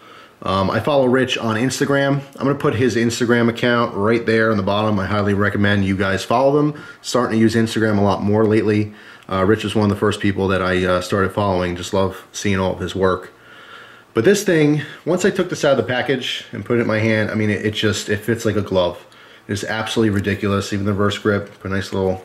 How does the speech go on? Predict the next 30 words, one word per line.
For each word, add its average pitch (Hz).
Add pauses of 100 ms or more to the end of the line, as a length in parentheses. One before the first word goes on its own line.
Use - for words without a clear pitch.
cant 110
on 107
there 101 (460)
so -
that -
thumb 95
rests. - (760)
It's -
just 107
beautiful. 101 (920)
Razor 156
sharp 123
out 120
of 117
the 110
box. 107 (100)
It's -
a 110
C 127
P 120
M, 117
uh, 104
three 113
V, 113 (560)
and 101
it 92
is 98
Rockweld 101
at 101
sixty. -